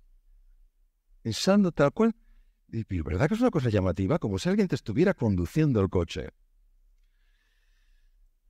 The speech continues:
Hubo una serie de investigadores que descubrieron que hay un circuito,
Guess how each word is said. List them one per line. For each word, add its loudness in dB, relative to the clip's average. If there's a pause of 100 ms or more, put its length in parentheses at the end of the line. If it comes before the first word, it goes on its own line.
(560)
Hubo 2
una 6
serie 0
de 4
investigadores 0
que -2
descubrieron 0
que 0
hay 2
un 0
circuito, -2